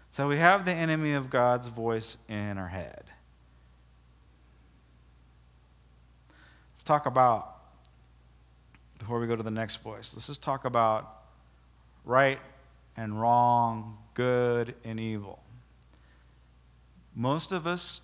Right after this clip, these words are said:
have a general understanding of what's right and what's wrong, right? Most of us have a moral compass.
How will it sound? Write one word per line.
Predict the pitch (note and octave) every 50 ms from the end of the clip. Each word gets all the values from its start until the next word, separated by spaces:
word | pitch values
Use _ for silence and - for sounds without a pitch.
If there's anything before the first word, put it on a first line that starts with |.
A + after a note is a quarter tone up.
| -
have | - B2+ B2 B2
a | B2
general | A#2+ A2 - B2+ C3+ D3 D#3 D#3+ E3 E3 E3 -
understanding | B2+ C3 C3+ C3+ C#3 - - - G#2+ G2+ F#2+ F#2 F#2+ G2 A2 B2 A#2 - -
of | A2 G#2+
what's | G#2+ A#2 A#2 - -
right | A2+ G2 F#2+ F2+ G2 A2 - - - - - -
and | - A2+ A2+ G#2+
what's | G2 F#2+ - - -
wrong, | B2 B2+ G#2+ D#2+ - G1+ - - - - - - _ _ _ -
right? | - F#2 G#2 C#3+ - - - - _ _ - _ _ - _ _ - - - - - - - - _ _ _ _ _ _ _ _ - _ _ -
Most | - G#2+ A2+ - D3+
of | C#3+
us | D#3 F3 E3
have | F3 E3 E3 E3
a | E3 D#3+
moral | D#3 C#3+ C#3 C#3 D3 D3 D3+ D3+
compass. | D3 - - D3+ D3 C#3 - - G2+ C3+ D3 - - - - - - -